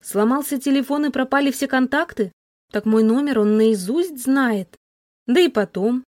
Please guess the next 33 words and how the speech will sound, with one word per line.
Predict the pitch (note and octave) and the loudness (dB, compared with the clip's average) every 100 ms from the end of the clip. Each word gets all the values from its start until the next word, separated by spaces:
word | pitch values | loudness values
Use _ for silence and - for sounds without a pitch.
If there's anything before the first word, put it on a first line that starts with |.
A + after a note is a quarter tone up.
| _ | _
даже | G3+ D#4 F4+ | 0 2 2
если | D#4 E4+ D4+ | 0 -2 -4
вдруг | G#3+ G#3+ D#4 C#4 | 0 0 0 0
одолел | G#3+ G#3 D#4+ C4+ | 2 2 2 0
выборочный | B3+ C4+ A#3+ G#3 G3+ F#3 | 0 2 2 2 -4 -8
склероз, | - F#3 F3+ F3 B3+ - - _ | -6 -6 -4 -4 -6 -6 -18 _
Андрей | - G3+ F#3+ B3 | -2 0 2 4
мог | C#4+ C4+ - | 2 0 0
приехать. | C4+ C4+ D#4 E4 G#3+ - _ _ _ _ _ | 2 2 0 -2 -8 -10 _ _ _ _ _
Должен | G3 A3 C#4+ E4 D#4 | 2 2 2 -2 -4
же | E4+ | -4
понимать, | E4+ F4 F4+ D#4+ G#3 | -4 -2 0 2 0
что | - G#3+ | 0 0
я | A3 | 0
волнуюсь. | A3+ A#3 B3 C4+ G#3 - - _ _ _ _ _ _ _ _ _ - | -2 -2 -2 -2 -4 -6 -18 _ _ _ _ _ _ _ _ _ -2
У | A#3 | 2
меня | C#4+ F4+ | 2 2
не | E4+ F4 | 0 0
было | B3 A3+ | 0 0
внятного | G#3 B3+ D4+ B3 G#3 | 0 -2 -2 -2 -2
объяснения | G3+ G#3 A3 B3+ E4 D4 G3+ | -2 -4 -4 -4 -2 -2 -2
его | F#3+ G#3+ C4+ | 0 -2 0
исчезновению. | C4 - C4 B3+ B3+ A#3+ G#3 F3+ E3+ - _ _ _ _ _ _ | -4 -6 -4 -2 -2 -2 -2 -4 -10 -14 _ _ _ _ _ _
И | A3 | -2
за | G#3 C4+ | 2 2
то | E4 | 2
время, | D4 D4+ D4+ G#3 | 0 0 0 -2
что | - A3 | 0 2
лифт | A#3 C#4 - | 2 0 -2
поднимался | G3+ G3 G3+ B3+ G#3+ F#3 | -2 0 0 -2 -2 -4
на | F#3+ | -2
нужный | G#3 A#3+ G#3 F#3 | 0 0 -2 -4
этаж, | F3 C4+ E4+ - | -4 -4 -4 -8